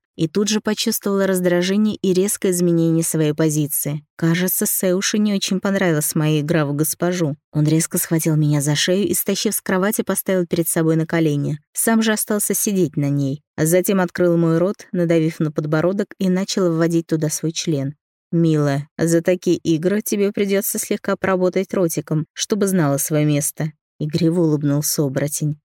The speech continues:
От изменения своей роли из госпожи в рабыню я растерялась, но когда услышала властный голос Сеуша,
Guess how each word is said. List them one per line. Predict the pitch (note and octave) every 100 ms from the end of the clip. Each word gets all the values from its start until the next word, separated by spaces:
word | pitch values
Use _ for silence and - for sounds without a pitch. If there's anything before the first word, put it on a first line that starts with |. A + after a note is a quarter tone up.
| _ _ F3
От | E3+
изменения | F#3 G3 G#3 A3+ A#3
своей | A3 G3+ G3
роли | G3+ G3+ F#3+
из | F3+
госпожи | F3 - F3+ F3 F3
в |
рабыню | E3+ D#3+ E3+ G3+ G3+ F3+
я | D#3
растерялась, | D3+ D#3 - F3 D#3 C#3+ D3 - - -
но | E3+
когда | E3+ F3 F3+
услышала | E3+ - E3+ - E3
властный | D#3 D#3 D#3 D3
голос | D3 D3 D3
Сеуша, | - E3+ G3 - F#3+